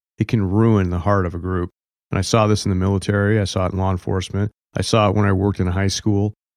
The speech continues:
also in our own families. And fathers can be a good source of encouragement to our wives and children, as mothers can be to their husbands and children as well. And as the kids grow, they can do the same for the parents if we teach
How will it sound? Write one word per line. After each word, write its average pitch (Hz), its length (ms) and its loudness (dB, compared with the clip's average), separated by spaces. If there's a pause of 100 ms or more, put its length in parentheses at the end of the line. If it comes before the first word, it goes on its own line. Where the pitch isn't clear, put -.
also 117 460 2
in 117 160 2
our 117 100 4
own 123 200 4
families. 123 640 -2 (240)
And 101 100 -4
fathers 120 400 2
can 113 160 -2
be 110 380 2
a 104 120 0
good 110 280 0
source 120 320 2
of 107 100 -4
encouragement 104 600 0
to 104 100 -2
our 101 140 2
wives 104 360 2
and 101 140 -2
children, 107 420 0
as 95 280 -4 (200)
mothers 113 380 2
can 101 160 -2
be 101 160 0
to 101 80 0
their 95 160 0
husbands 95 420 -2
and 90 140 -4
children 104 400 0
as 98 140 -4
well. 104 280 0 (220)
And 104 100 0
as 95 140 0
the 101 60 -4
kids 127 260 0
grow, 110 400 2
they 113 140 0
can 110 160 -6
do 110 100 0
the 98 120 -2
same 104 360 0
for 98 140 -4
the 101 80 -6
parents 110 420 -2 (180)
if 143 400 0
we 101 160 0
teach - 480 -2